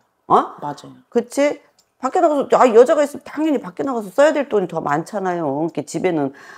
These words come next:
Speaker 1: 내 할 것만 딱딱 주는
Speaker 2: 맞아.
Speaker 1: 거밖에 없잖아. 어?
Speaker 2: 뭐 돈 없다 하면서 자기
Speaker 1: 어.
Speaker 2: 쓸 건 다 쓰고 댕기면서. <laughs>
Speaker 1: 그치? 그런다고. 응? 그래서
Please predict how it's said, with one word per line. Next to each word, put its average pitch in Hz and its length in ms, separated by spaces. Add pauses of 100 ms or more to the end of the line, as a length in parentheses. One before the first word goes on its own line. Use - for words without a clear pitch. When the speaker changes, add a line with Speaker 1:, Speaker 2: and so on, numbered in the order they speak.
(100)
Speaker 1:
내 175 140
할 185 220
것만 269 280
딱딱 - 300
주는 208 180
Speaker 2:
맞아. 175 120
Speaker 1:
거밖에 165 320
없잖아. 131 720 (280)
어? - 80
Speaker 2:
뭐 240 280
돈 180 160
없다 185 280
하면서 143 340 (400)
자기 143 220
Speaker 1:
어. - 20
Speaker 2:
쓸 226 180
건 185 120
다 - 120
쓰고 151 220
댕기면서. 143 520 (200)
<laughs> - 140
Speaker 1:
그치? 294 480 (180)
그런다고. 202 720 (320)
응? 302 180 (1300)
그래서 190 720